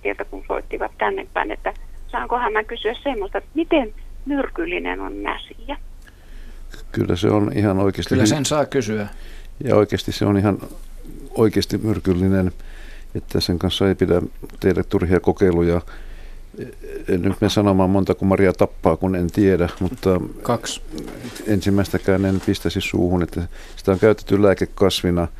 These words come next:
Speaker 2: joka tietysti
Speaker 1: Niin.
Speaker 2: tarkoittaa sitä, että se ei niinku automaattisesti tapa, mutta sen käyttö, ö, jos sitä käyttää henkilö, joka ei tiedä, miten sitä pitää käyttää, niin seuraukset voi olla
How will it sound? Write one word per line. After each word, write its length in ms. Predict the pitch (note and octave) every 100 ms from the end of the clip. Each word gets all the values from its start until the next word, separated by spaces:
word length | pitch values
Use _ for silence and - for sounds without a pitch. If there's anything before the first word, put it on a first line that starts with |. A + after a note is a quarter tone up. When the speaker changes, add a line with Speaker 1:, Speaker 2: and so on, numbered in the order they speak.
| - - -
Speaker 2:
joka 160 | - F2+
tietysti 220 | - F#2 -
Speaker 1:
Niin. 80 | F#2
Speaker 2:
tarkoittaa 400 | E2 F#2+ - F2
sitä, 220 | - F#2+
että 200 | E2 F2+
se 240 | F2 F2 E2+
ei 80 |
niinku 220 | E2+ F2 E2+
automaattisesti 640 | F2+ E2+ E2 E2 - -
tapa, 300 | - - E2 D#2
mutta 280 | E2+ - D#2+
sen 240 | F2+ F2
käyttö, 560 | - F#2 - - F#2 E2 - - - - - - - - - - -
ö, 140 | E2+ E2 - - - - -
jos 160 | F#2+ -
sitä 160 | - -
käyttää 480 | - G#2+ - - F#2
henkilö, 360 | G#2 G2 E2+
joka 180 | F2+ G2
ei 60 | F2+
tiedä, 260 | G#2+ F#2+
miten 280 | F2 F#2+ F#2+
sitä 140 | - E2
pitää 240 | - E2+
käyttää, 480 | F2+ E2+ E2 D#2 D#2+
niin 160 | E2
seuraukset 440 | E2 E2+ D#2+ D#2 -
voi 80 | D#2+
olla 160 | D#2+